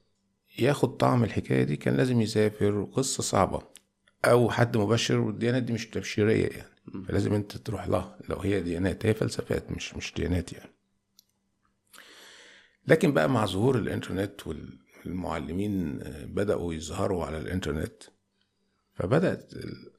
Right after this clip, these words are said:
Speaker 1: الجلوباليزيشن ده بدأ بيبقى مفيد هنا. فالناس كلها سهلة أوي دلوقتي أنت تروحي تشوفي، تحضري حاجة لايف في الهند أو في whatever كان، إذا كان ويسترن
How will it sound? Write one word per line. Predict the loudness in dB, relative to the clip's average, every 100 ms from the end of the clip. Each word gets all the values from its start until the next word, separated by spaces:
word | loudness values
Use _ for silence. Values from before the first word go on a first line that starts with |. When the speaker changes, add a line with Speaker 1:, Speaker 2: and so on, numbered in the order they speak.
| -20 _ -20 _ _ -6
Speaker 1:
الجلوباليزيشن | 0 2 2 0 0 0 0 -2
ده | 0
بدأ | 0 0 0
بيبقى | -6 -4
مفيد | -4 0 0 0
هنا. | -6 -10 -16 _ _ _ _ _ -10
فالناس | -8 -8 -6 -6 -6
كلها | -8 -8 -6 -8 -10 -8
سهلة | 0 0 2
أوي | -2 0
دلوقتي | 0 0 -2
أنت | -4
تروحي | -6 -4 -4 -4
تشوفي، | -4 -4 -4 -8 -8
تحضري | -6 0 2 2
حاجة | 0 2 2
لايف | 4 4 4 0 -8 _ _ _ _ _ _ _ _ _
في | -8
الهند | -4 0 2 2
أو | 0 -6 -10 -14 -20 _ _ _ _
في | -4 -2 0
whatever | 0 2 2 2
كان، | 2 0 0 -2
إذا | -4 -6 -6
كان | -4 0
ويسترن | 0 0 -2 -2 -4